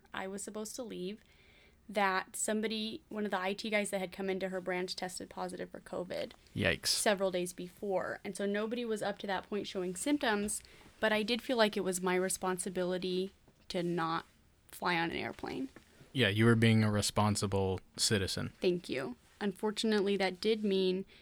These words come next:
Speaker 1: making the eight-hour drive to and from Reno. So I spent <laughs> about as much time in the car as I did awake in Reno, getting ready for the wedding. Okay.
Speaker 2: Okay.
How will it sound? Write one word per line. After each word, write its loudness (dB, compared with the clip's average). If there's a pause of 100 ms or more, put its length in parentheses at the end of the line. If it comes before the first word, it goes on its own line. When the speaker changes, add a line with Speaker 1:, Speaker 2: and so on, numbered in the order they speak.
(260)
Speaker 1:
making 4
the 4
eight-hour 0
drive 0 (120)
to 2
and 2
from 0
Reno. -2
So 2
I 8
spent 12
<laughs> -14
about 10
as 12
much 10
time 6
in 4
the 4
car 6
as 4
I 6
did 2 (400)
awake 4 (800)
in 0
Reno, 0
getting 0
ready 0
for -8
the -4
wedding. -4 (160)
Okay. -16 (420)
Speaker 2:
Okay. 8